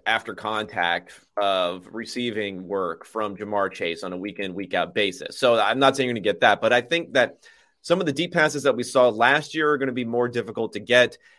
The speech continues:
Everyone is leaning into protecting against that defensively. It's not just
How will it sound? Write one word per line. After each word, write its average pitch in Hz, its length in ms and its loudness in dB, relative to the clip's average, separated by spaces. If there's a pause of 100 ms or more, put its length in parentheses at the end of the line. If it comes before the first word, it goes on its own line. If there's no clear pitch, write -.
(160)
Everyone 139 600 2
is 110 120 -4
leaning 120 360 -4
into 113 600 -8
protecting 107 540 -6
against 110 360 -4
that 120 240 2
defensively. 113 560 -4
It's 110 320 -4
not 113 280 -2
just 117 440 -2